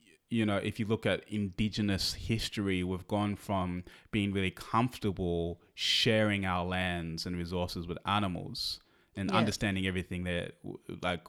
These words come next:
Speaker 1: we need to know about them.
Speaker 2: Yeah.
Speaker 1: Because we l-, like, it was a more level playing field.
Speaker 2: Mm.
Speaker 1: But with technological adva-,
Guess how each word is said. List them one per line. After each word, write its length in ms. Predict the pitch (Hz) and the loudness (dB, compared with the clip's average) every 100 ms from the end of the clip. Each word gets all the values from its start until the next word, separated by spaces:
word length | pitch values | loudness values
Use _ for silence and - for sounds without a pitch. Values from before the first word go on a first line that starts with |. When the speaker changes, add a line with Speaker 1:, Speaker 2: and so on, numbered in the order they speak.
| - | -6
Speaker 1:
we 100 | 98 | -4
need 180 | 90 90 | -2 -4
to 80 | 98 | -4
know 160 | 90 | -2
about 420 | 82 92 95 - | -2 0 0 -2
them. 360 | - 85 87 - | -8 -12 -12 -10
Speaker 2:
Yeah. 220 | 208 180 - - | -4 -4 -6 -6
Speaker 1:
Because 280 | 101 101 85 | -4 -2 -2
we 80 | 90 | -4
l-, 240 | 87 87 - - | -4 -6 -6 -4
like, 260 | 87 - | -2 0
it 60 | 110 | -2
was 120 | 95 | -2
a 60 | 95 | -2
more 240 | 95 92 | 0 0
level 240 | 90 82 82 | 0 -2 -4
playing 320 | - 98 98 | -2 0 -2
field. 400 | - 90 90 104 - | -4 -4 -4 -10 -12
Speaker 2:
Mm. 140 | - 175 | -8 2
Speaker 1:
But 180 | 101 92 | 4 4
with 160 | 101 | 2
technological 720 | - 117 110 98 92 - 92 | 2 2 4 2 0 -2 -2
adva-, 380 | 87 101 110 120 | 0 4 4 4